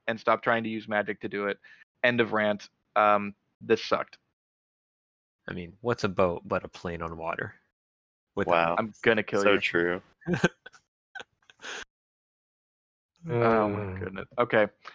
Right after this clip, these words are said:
Speaker 1: Well, I'm a little bit annoyed, so I guess it's a good time to talk about things that annoy me. Uh, but
Speaker 4: <laughs>
Speaker 1: I've noticed that I could talk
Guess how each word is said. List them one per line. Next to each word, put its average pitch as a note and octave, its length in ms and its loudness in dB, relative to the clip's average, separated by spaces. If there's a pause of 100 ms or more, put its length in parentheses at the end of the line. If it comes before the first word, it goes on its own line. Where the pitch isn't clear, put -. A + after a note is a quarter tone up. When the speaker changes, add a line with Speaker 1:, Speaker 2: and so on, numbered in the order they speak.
(260)
Speaker 1:
Well, B2 240 6
I'm B2+ 120 4
a - 20 6
little D3 220 8
bit D3 120 6
annoyed, B2+ 380 4 (260)
so C#3 840 6
I C3+ 100 6
guess C#3 220 4
it's - 220 -8 (240)
a B2+ 60 0
good B2 160 0
time A#2 180 2
to A#2 60 -8
talk A2 220 2
about A2 220 0
things A2 220 -6
that A2+ 100 -4
annoy A2 300 -4
me. G#2+ 320 -6
Uh, A2 220 4 (160)
but B2+ 200 6
Speaker 4:
<laughs> A2+ 520 2
Speaker 1:
I've D3+ 100 -6
noticed C#4+ 560 8 (460)
that F3 100 8
I G#3 120 10
could A3 200 -2
talk B3 540 8